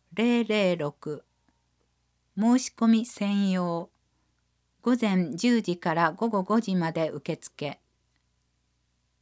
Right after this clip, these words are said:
なお、引き取りの際に、リサイクル料金、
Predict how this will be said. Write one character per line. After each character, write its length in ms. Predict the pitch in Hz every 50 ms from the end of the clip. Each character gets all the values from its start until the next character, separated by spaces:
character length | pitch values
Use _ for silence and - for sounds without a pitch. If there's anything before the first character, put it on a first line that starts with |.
| _ _ _ _ _ _ _ _ _ _ _ _ _ _ -
な 240 | 180 190 190 185 180
お、 240 | 175 170 175 185 _ _ _ _ _ -
引 80 | -
き 160 | 190 - 254 247
取 200 | - 262 254 247
り 40 |
の 140 | 240 240 233
際 340 | 233 - 240 214 202 190 180
に、 300 | 175 170 165 165 170 185 _ _ _ _ _ _ _ _
リ 100 | - 185
サ 200 | 180 - 247 240
イ 80 | 254 240
ク 160 | 240 - 240
ル 140 | 233 233 226
料 260 | 233 220 208 196 190
金、 400 | 190 - 165 165 170 156 160 190